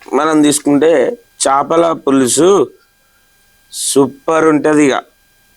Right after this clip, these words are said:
అద్దన్న వదిలిపెట్టారు. ఒక్కసారి మెల్లగా కలుపుకోవాలి, గిట్లా గిట్లా గిట్లా అనాలి అంతే.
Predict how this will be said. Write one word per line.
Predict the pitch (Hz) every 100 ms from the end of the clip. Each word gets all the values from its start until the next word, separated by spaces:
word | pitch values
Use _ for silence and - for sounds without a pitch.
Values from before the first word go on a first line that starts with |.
| -
అద్దన్న | 123 127 117 147 151
వదిలిపెట్టారు. | 160 151 139 139 151 131 - _ _ _ _ _ _ _ 1077 _ _ _ _ _ _ _ _ _ - - - _ _ _ _ _ _ _ - - - - - - - - _ -
ఒక్కసారి | 135 135 147 160 190
మెల్లగా | 175 151 156 170 151 156
కలుపుకోవాలి, | 131 131 123 120
గిట్లా | 123 110 - -
గిట్లా | 127 135
గిట్లా | 131 123
అనాలి | 123 104 104
అంతే. | 113 -